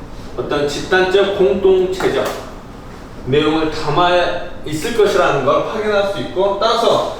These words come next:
이 시는 이제 일반적으로, 일반적으로 너무나, 어, 익숙하고 잘 알려진 시이기 때문에 이 내용은 다음처럼,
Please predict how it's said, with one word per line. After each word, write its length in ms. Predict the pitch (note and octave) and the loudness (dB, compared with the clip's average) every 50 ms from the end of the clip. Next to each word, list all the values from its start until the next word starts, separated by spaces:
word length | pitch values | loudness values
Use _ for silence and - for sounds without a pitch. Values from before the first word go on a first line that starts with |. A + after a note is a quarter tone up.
| - - - - - | -12 -14 -14 -12 -10
이 60 | - G#3+ B3 | -6 -6 -4
시는 340 | B3 B3 A#3 A3+ G3+ E3+ D#3 | -2 -2 2 2 2 2 2
이제 80 | D#3 D#3 | 0 0
일반적으로, 1160 | E3 D3 D3 E3+ F#3+ G#3 F#3+ G#3 G3 F3 F3 D3 C#3 C#3 D3 D#3 C#3+ - - - - - - - - - - - - - - | 0 0 0 0 0 0 2 2 2 2 2 0 0 0 0 0 -2 -2 -2 -4 -6 -10 -12 -14 -18 -18 -18 -18 -14 -6 -2
일반적으로 680 | D3 F3+ F#3+ G3+ G3 F#3+ F3 E3 E3 F3 F3 E3+ E3+ | 0 0 0 0 0 -2 -2 0 0 2 2 2 2
너무나, 800 | - C#3 C#3 - - - D3+ D3+ D#3 D#3 D3+ - - - - - | 2 2 2 0 0 0 0 0 2 2 0 -2 -2 -4 -8 -6
어, 260 | C3 C#3+ D3 - C3+ C3+ | -2 -2 0 0 -2 -4
익숙하고 720 | C#3+ - - G#3 - - - F3+ - - - C#3 C#3 C3+ - | -6 -6 -6 -6 -6 -6 -2 -2 0 2 2 2 2 0 0
잘 180 | - - - | -2 0 0
알려진 400 | - - - - G3+ - G3+ F#3+ | 2 2 4 4 4 4 4 2
시이기 340 | F#3 - - G3+ F#3+ - - | 2 0 0 -2 -2 -2 -4
때문에 580 | - C#3 C#3+ D3+ F3+ F#3 - - - - - - - - - - - - - - | -6 -6 -4 -2 -2 -2 -2 -4 -6 -8 -12 -14 -16 -18 -18 -18 -18 -16 -10 -6
이 280 | - G3+ A3 A3 A3 G3+ | -2 0 2 2 2 4
내용은 880 | G3 F#3+ F#3+ F#3+ F#3+ F#3+ F#3+ F#3+ G3 G3+ G3+ G3+ G3+ G3+ G3 F#3+ E3+ C#3 | 4 6 6 6 4 4 2 2 2 2 4 2 2 2 0 -2 -6 -4
다음처럼, 680 | D3+ - - F#3+ F#3+ - - F3 - - - - - | -2 -2 -2 -2 -4 -4 -2 -2 0 0 -2 -4 -6